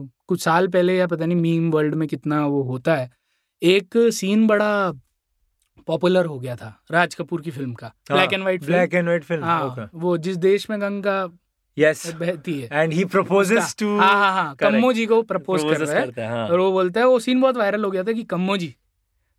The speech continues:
Speaker 1: मेरा एक सपना है
Speaker 2: हम्म।
Speaker 1: कि मेरा एक छोटा सा लल्ला हो।
Speaker 2: हम्म।
Speaker 1: और उस लल्ले का नाम मैं ऐसा, ऐसा कुछ रखूंगा, वो बोलता है। And फिर वो बोलता है,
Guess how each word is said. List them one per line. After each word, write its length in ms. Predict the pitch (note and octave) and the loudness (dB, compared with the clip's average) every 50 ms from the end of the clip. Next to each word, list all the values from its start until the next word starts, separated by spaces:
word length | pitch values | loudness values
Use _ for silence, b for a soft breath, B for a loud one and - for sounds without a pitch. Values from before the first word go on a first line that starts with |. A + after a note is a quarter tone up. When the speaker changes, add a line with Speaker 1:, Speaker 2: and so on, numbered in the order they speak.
| _ - | _ -6
Speaker 1:
मेरा 360 | C#3 C#3+ D#3 D#3+ E3 F3 F#3 | -2 0 2 2 2 2 2
एक 180 | F3+ F#3 F3+ - | 2 0 -2 -6
सपना 340 | - - B2 - - C#3+ C#3 | -10 -12 -10 -8 -8 -8 -6
है 220 | B2+ G#2+ A#2 - _ _ - | -8 -10 -12 -16 _ _ -8
Speaker 2:
हम्म। 220 | C#3 C3+ B2+ A2+ A2 B B B _ | -6 -6 -6 -8 -10 B B B _
Speaker 1:
कि 120 | - E3+ E3+ | -2 0 2
मेरा 380 | F3 E3+ D#3+ D#3+ E3 E3+ F3 | 2 2 2 2 2 2 2
एक 180 | F3 F3 F3 - | 2 0 0 -4
छोटा 320 | - - - D3 C3+ - D#3+ | -8 -10 -8 -6 -4 -4 -4
सा 160 | D#3 - E3 | -2 -2 -2
लल्ला 380 | D#3 B2+ B2+ B2+ B2 B2+ C#3 C3+ | -2 -2 -4 -6 -4 -4 -4 -6
हो। 300 | A2 - - - - - - | -6 -8 -10 -14 -14 -8 -6
Speaker 2:
हम्म। 220 | C#3+ D3+ C#3+ A2+ A2 B B B B B - | -4 -4 -4 -4 -8 B B B B B -2
Speaker 1:
और 120 | D3+ E3 | 2 2
उस 160 | F#3 F3 F3+ E3+ | 2 2 2 2
लल्ले 340 | D#3 D#3 D#3+ D#3+ F3 F#3 | 2 2 4 2 2 2
का 80 | F3+ F#3+ | 2 2
नाम 200 | F#3 F3+ F3+ F3+ | 2 2 2 2
मैं 280 | F3+ F3+ F#3 F3 E3+ D#3 | 2 2 2 2 0 -2
ऐसा, 180 | D3+ - F3 | -2 2 2
ऐसा 220 | F3+ F3+ F3 - F3 | 2 2 2 0 -4
कुछ 220 | C#3+ E3+ - - | -4 -4 -6 -4
रखूंगा, 400 | D3 D3+ - - F#3 F#3 F3 E3+ | -6 -4 -2 0 2 2 4 4
वो 120 | E3 E3 | 2 2
बोलता 380 | D#3+ C#3+ D3 D3 D3 D3 D3 F#3+ | 0 0 0 0 0 2 0 0
है। 160 | F3 D#3+ E3 b b b b b b b b - | 0 0 -6 b b b b b b b b -4
And 160 | C#3+ D#3 E3+ - | -2 0 2 2
फिर 140 | F#3 F3 | 2 2
वो 120 | F#3 F#3+ F3+ | 4 2 2
बोलता 240 | F3+ F3+ F3+ F3 G#3 | 2 0 0 0 -2
है, 80 | - | -2